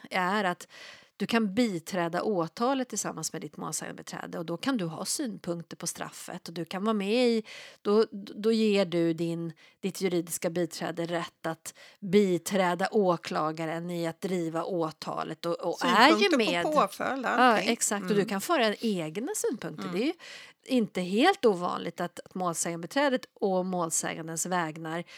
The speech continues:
Speaker 1: för en egen, eh, argumentation kring vilken påföljd som är mer rimlig och så vidare.
Speaker 2: Och
Speaker 1: Och kan
Speaker 2: kan
Speaker 1: föra
Speaker 2: också,
Speaker 1: bevisning i den delen,
Speaker 2: ja,
Speaker 1: inte
Speaker 2: och kan
Speaker 1: minst
Speaker 2: också
Speaker 1: i
Speaker 2: justera
Speaker 1: relations-
Speaker 2: åtalet.
Speaker 1: Exakt.
Speaker 2: Och, och där åta-, åklagaren anser att,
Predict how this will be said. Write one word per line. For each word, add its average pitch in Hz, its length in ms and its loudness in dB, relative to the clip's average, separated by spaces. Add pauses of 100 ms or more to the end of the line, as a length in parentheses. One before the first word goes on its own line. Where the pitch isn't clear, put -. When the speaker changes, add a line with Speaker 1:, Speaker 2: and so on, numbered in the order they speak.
(120)
Speaker 1:
för 202 240 4
en 196 120 2
egen, 190 460 0 (680)
eh, - 280 2
argumentation 233 640 2
kring 175 320 -6
vilken 175 260 -6
påföljd 165 500 -4
som 175 180 -2
är 170 80 -4
mer 165 220 -2
rimlig 165 400 -4
och 160 100 -4
så 175 140 0
vidare. 165 280 -2
Speaker 2:
Och 165 60 2
Speaker 1:
Och 165 60 -2
kan 294 120 8
Speaker 2:
kan 226 80 6
Speaker 1:
föra 247 100 12 (100)
Speaker 2:
också, - 20 10
Speaker 1:
bevisning 208 640 8
i 190 40 2
den 185 180 2
delen, 262 160 6
Speaker 2:
ja, 277 160 10
Speaker 1:
inte 269 120 8
Speaker 2:
och 247 60 10
kan 240 100 10
Speaker 1:
minst 240 120 10
Speaker 2:
också - 180 4
Speaker 1:
i 220 40 10
Speaker 2:
justera 208 120 8
Speaker 1:
relations- 208 640 6
Speaker 2:
åtalet. 359 580 0
Speaker 1:
Exakt. 208 540 -2
Speaker 2:
Och, 208 100 0
och 190 160 0
där 196 140 2
åta-, 202 400 0
åklagaren 254 720 2
anser 185 340 -2
att, 175 280 -4